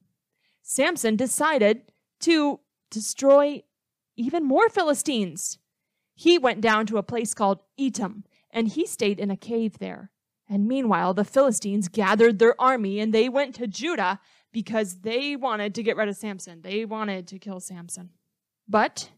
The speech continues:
the men of Judah were so afraid of the Philistines that they found Samson and tied him with two new ropes and took him to the Philistines.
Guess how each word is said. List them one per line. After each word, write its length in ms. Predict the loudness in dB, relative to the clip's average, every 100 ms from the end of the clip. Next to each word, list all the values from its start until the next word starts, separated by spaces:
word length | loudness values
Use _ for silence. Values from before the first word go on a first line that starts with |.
| _
the 80 | 0
men 260 | 2 2
of 120 | 0 -2
Judah 520 | 2 4 4 2 -2 _ _ _ 0
were 160 | 2
so 280 | 4 6 6
afraid 360 | 6 4 2 2
of 100 | 0
the 80 | -2
Philistines 680 | -2 -2 -4 -4 -6 -8 -12 _ _
that 160 | 0 2
they 160 | 2
found 440 | 2 0 0 0 -2
Samson 640 | -2 -4 -2 -2 -4 -4 _ _
and 180 | -4 -4
tied 400 | -6 -6 -4 -4
him 160 | -4 -4
with 180 | -4 -4
two 340 | 2 4 4
new 240 | 0 -2 0
ropes 480 | 0 -2 -4 -10 -6
and 200 | -4 -4
took 240 | -6 -8
him 180 | -8 -10
to 120 | -10 -10
the 100 | -6
Philistines. 800 | -6 -8 -12 -16 -20 _ -20